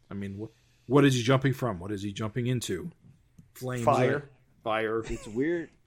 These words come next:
Speaker 3: It's weird when you put 'em together that they don't really go
Speaker 1: They
Speaker 3: together.
Speaker 1: don't? I thought that was the idea. I don't know. I guess no. They're just,
Speaker 3: It's just
Speaker 1: they,
Speaker 3: kinda
Speaker 1: they, they're, they're like, they're like, uh, backwards.
Speaker 3: Maybe they do. I don't know. Like, Rapture's hair doesn't show up on the other cover.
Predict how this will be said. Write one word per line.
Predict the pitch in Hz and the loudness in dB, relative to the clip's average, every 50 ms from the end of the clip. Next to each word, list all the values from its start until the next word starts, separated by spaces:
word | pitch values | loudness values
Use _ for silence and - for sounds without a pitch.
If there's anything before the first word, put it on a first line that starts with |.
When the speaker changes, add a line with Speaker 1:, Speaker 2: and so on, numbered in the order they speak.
| _ - | _ -16
Speaker 3:
It's | 113 101 - | -16 -16 -14
weird | 98 98 113 123 143 143 131 | -10 -6 -4 -4 -4 -4 -4
when | 123 117 | -6 -6
you | 110 101 | -8 -10
put | - - 120 | -12 -12 -12
'em | 117 113 | -12 -12
together | 107 - 90 80 90 90 101 113 110 90 | -12 -14 -14 -12 -10 -8 -6 -6 -8 -8
that | 87 90 87 | -10 -14 -16
they | - 90 | -16 -16
don't | 85 92 92 - - | -16 -16 -18 -18 -16
really | - 90 90 85 82 78 78 - _ _ _ _ - - _ _ _ _ _ _ _ _ _ _ _ _ | -16 -14 -12 -12 -14 -14 -16 -20 _ _ _ _ -20 -20 _ _ _ _ _ _ _ _ _ _ _ _
go | - 90 90 | -12 -10 -8
Speaker 1:
They | 107 | -8
Speaker 3:
together. | 104 95 117 110 123 | -4 -2 0 2 2
Speaker 1:
don't? | 165 220 - - - - - | 2 0 -2 -6 -16 -10 -6
I | 131 135 | -4 -2
thought | 131 151 139 | -2 0 0
that | 139 139 | 0 0
was | 135 117 123 | 0 2 2
the | 131 | 2
idea. | 131 127 117 131 135 117 98 92 98 - - - - - | 2 0 0 -2 -4 -4 -4 -6 -8 -10 -14 -20 -18 -14
I | - | -12
don't | 143 143 151 147 | -10 -10 -10 -10
know. | 127 113 | -12 -12
I | 107 - _ - | -14 -18 _ -20
guess | - - - - _ _ _ _ _ _ _ _ _ _ _ - | -20 -20 -20 -20 _ _ _ _ _ _ _ _ _ _ _ -6
no. | 120 131 143 156 | 0 2 4 6
They're | 143 123 | 6 6
just, | 131 135 - - - | 4 2 0 0 2
Speaker 3:
It's | 143 143 | 2 2
just | 147 147 | 2 2
Speaker 1:
they, | 151 | 0
Speaker 3:
kinda | 151 151 | 2 2
Speaker 1:
they, | 151 147 143 147 | 2 4 4 4
they're, | 143 143 - - | 4 2 -2 -6
they're | - 135 135 135 | -4 -2 0 0
like, | 139 135 135 135 - - | 0 0 0 -4 -8 -8
they're | - 127 123 | -4 -2 0
like, | 120 123 113 - - - | 0 0 0 -2 -4 -6
uh, | 107 101 98 95 95 - _ _ _ _ _ _ _ _ _ _ _ _ _ _ _ _ _ _ _ _ _ _ _ - | -6 -6 -6 -6 -8 -10 _ _ _ _ _ _ _ _ _ _ _ _ _ _ _ _ _ _ _ _ _ _ _ -8
backwards. | 87 107 117 107 117 131 - 123 104 90 90 | -4 -2 -2 -2 -2 -4 -6 -4 -4 -4 -6
Speaker 3:
Maybe | |
they | 82 87 87 87 | -6 -8 -10 -10
do. | 80 87 85 85 87 85 - | -10 -12 -12 -10 -10 -12 -12
I | - 98 98 | -12 -12 -12
don't | 95 87 | -12 -14
know. | 82 82 85 87 87 | -16 -16 -16 -14 -12
Like, | 87 90 92 - _ _ - - - | -12 -14 -14 -16 _ _ -20 -20 -8
Rapture's | - 95 98 107 - - 107 90 | -4 -2 -2 -2 -2 -6 -12 -12
hair | - - 95 98 98 | -12 -12 -12 -10 -10
doesn't | 87 80 82 80 82 - - | -12 -12 -16 -18 -20 -20 -18
show | - 87 82 85 | -18 -18 -18 -18
up | 85 - | -18 -20
on | 82 80 80 | -20 -20 -18
the | 80 78 78 | -18 -18 -18
other | 78 78 76 76 - - | -20 -20 -20 -20 -20 -20
cover. | 80 78 80 85 82 82 | -20 -18 -18 -18 -20 -20